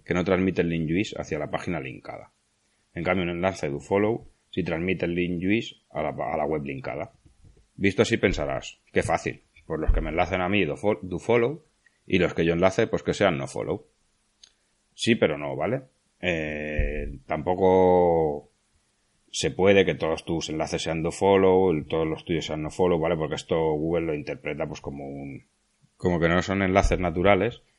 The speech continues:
y que estás haciendo una estrategia, pues, bien de enlaces pagados o, o bien cosas así, ¿vale? O sea, al final tiene que ser lo más natural posible. Sí que tienes que intentar conseguir enlaces do follow de autoridad porque te dará mucha más visibilidad, ¿vale? Pero también tienes que tener un porcentaje de,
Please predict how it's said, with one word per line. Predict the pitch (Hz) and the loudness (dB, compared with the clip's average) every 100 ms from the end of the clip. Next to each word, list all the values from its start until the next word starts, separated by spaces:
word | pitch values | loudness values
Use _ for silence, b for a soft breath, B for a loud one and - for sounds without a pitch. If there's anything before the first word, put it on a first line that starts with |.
| _ | _
y | 82 | -8
que | 76 | -6
estás | - 78 | -6 -6
haciendo | 82 85 80 | -4 -2 -2
una | 78 71 69 | -4 -6 -8
estrategia, | 71 - 69 90 - 73 | -10 -10 -4 -2 -2 -2
pues, | 71 69 | -4 -6
bien | 71 73 | -6 -6
de | 71 69 69 69 | -6 -6 -6 -8
enlaces | 69 69 - 67 | -8 -10 -10 -12
pagados | - 71 82 101 95 90 90 82 | -10 -4 4 4 4 4 2 0
o, | 71 69 65 _ - - | -6 -8 -12 _ -18 -10
o | 80 | -6
bien | 76 | -6
cosas | 76 76 71 | -6 -6 -8
así, | - 71 | -10 -10
¿vale? | 69 87 | -8 -8
O | - _ _ _ - | -8 _ _ _ -6
sea, | |
al | 78 | -2
final | 87 95 | 0 4
tiene | 104 87 | 4 4
que | |
ser | - | 2
lo | 85 | -2
más | 78 78 | -2 -2
natural | 80 73 71 71 | -4 -4 -6 -6
posible. | 71 71 69 57 | -8 -8 -8 -8
Sí | 80 | -6
que | 80 | -4
tienes | 76 82 | -2 -4
que | - | -4
intentar | 76 78 78 87 76 - _ _ _ _ | -6 -6 -4 -2 -2 -8 _ _ _ _
conseguir | - 76 73 76 | -12 -8 -6 -4
enlaces | 80 78 - 76 | -2 -4 -4 -6
do | 78 | -6
follow | - 76 76 | -6 -4 -2
de | 76 | -4
autoridad | 76 80 76 80 90 | -6 -4 -2 -2 -2
porque | 80 76 | -4 -6
te | 69 | -6
dará | 69 | -8
mucha | 71 - 160 | -8 -8 -10
más | 151 143 | -8 -8
visibilidad, | 143 - 131 117 131 - | -8 -10 -14 -14 -14 -14
¿vale? | 139 156 | -14 -12
Pero | 151 - | -12 -10
también | 78 78 | -6 -4
tienes | 76 | -4
que | 78 | -6
tener | 71 76 | -10 -8
un | 73 | -8
porcentaje | 76 69 69 69 - | -10 -12 -12 -12 -10
de, | 73 67 62 | -10 -12 -16